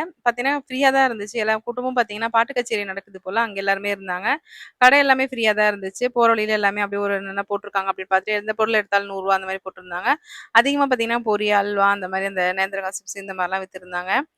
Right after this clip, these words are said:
ஆனா, நம்மளுக்கு எப்பயுமே ஒரு பார்வையா இருக்கும். "திருவிழா கடையில காணா போன மாதிரி இருக்காதுடா" அப்படின்ற மாதிரி தான் எல்லா பக்கம் திரும்ப திரும்ப பார்த்துட்டு போவோம். அங்கேருந்து அப்படி போனோம் அப்படின்னு பாத்தீங்கன்னா, வந்து பெரிய பெரிய சடல்லாம் இருந்துச்சு.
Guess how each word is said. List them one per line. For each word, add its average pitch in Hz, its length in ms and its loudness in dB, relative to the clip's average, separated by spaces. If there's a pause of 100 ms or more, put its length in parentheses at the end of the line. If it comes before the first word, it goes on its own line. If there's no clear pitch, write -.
(280)
ஆனா, 262 180 0
நம்மளுக்கு 277 320 4
எப்பயுமே 277 300 2
ஒரு 240 260 4
பார்வையா 220 380 6
இருக்கும். 214 260 -2
"திருவிழா 226 260 0
கடையில 208 280 0
காணா 202 240 2
போன 208 240 -2
மாதிரி 202 200 -2
இருக்காதுடா" 196 400 2
அப்படின்ற 196 420 0
மாதிரி 185 240 -2
தான் 202 120 0
எல்லா 190 140 0
பக்கம் 202 220 -10
திரும்ப 196 180 -16
திரும்ப 202 200 -10
பார்த்துட்டு - 300 -2
போவோம். 202 300 0 (380)
அங்கேருந்து 320 360 4
அப்படி 277 160 0
போனோம் 240 260 4
அப்படின்னு 220 240 -4
பாத்தீங்கன்னா, 208 360 -2
வந்து 226 180 -2 (160)
பெரிய 220 200 -2
பெரிய 208 260 0
சடல்லாம் 208 480 2
இருந்துச்சு. 196 400 -2